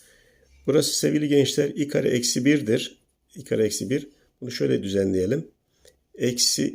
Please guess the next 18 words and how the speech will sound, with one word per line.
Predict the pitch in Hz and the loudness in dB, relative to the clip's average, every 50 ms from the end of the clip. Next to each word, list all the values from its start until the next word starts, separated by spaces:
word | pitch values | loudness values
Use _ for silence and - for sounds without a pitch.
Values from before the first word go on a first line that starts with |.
| - | -6
iki, | - 135 123 123 - - 139 143 156 160 - - _ _ _ _ _ _ _ _ _ - | -6 -6 -4 -4 -2 0 2 2 2 0 -6 -14 _ _ _ _ _ _ _ _ _ -6
eksi | - 117 117 - - - - - - - - | -4 -4 -4 -2 -2 -2 -2 -2 -4 -6 -2
altı | - 107 107 107 107 104 - - - | 0 2 4 4 2 0 -2 -6 -4
i | - - 107 110 120 151 170 170 - _ _ _ _ _ _ _ _ _ - _ _ - | -4 -2 0 0 2 0 -2 -4 -10 _ _ _ _ _ _ _ _ _ -20 _ _ -8
eşittir | - - - - - - - - - - - - - - | -6 -6 -4 -6 -8 -8 -6 -6 -6 -6 -6 -8 -10 -4
x | 135 131 127 - - | -4 -4 -4 -4 -4
artı | - 95 101 104 101 - - - 147 165 175 - _ _ _ _ _ _ _ _ _ _ _ _ _ _ _ | -2 0 0 0 0 -2 -4 -4 -4 -4 -4 -8 _ _ _ _ _ _ _ _ _ _ _ _ _ _ _
i'ye | - - 104 101 98 92 92 95 107 131 165 170 - - - - _ _ _ _ _ - - | -10 -8 -6 -4 -2 0 2 4 4 4 2 0 -8 -18 -20 -20 _ _ _ _ _ -20 -12
eksi | - - 98 95 98 - - - - - | -6 -4 -4 -2 -2 -4 -4 -4 -6 -8
üç | - 101 107 139 151 147 - | -4 -4 -4 -4 -4 -6 -6
i. | 143 139 147 160 170 - _ _ - - - - - | -4 -4 -4 -4 -6 -10 _ _ -20 -20 -20 -18 -10
Eksi | - 120 120 120 - - - - | -6 -4 -4 -2 -2 -2 -2 -4
üçü | - - 120 - 139 135 127 120 | -4 -8 -6 -4 -4 -2 -2 -2
sol | 117 - - - 147 151 151 | -4 -6 -2 2 2 2 2
tarafa | - - 107 104 101 98 | 0 -2 -2 0 -2 0
geçirelim. | 92 92 85 - 90 90 87 92 120 165 175 - - _ _ _ _ _ _ _ _ - | -2 -2 -2 -2 -2 -2 0 0 0 -2 -4 -6 -12 _ _ _ _ _ _ _ _ -8
Eksi | - 117 117 - - - - 110 | -6 -4 -2 -2 -2 -2 -2 -4
iki. | 104 - - - 131 156 180 - | -4 -4 -4 -2 -2 -2 -4 -8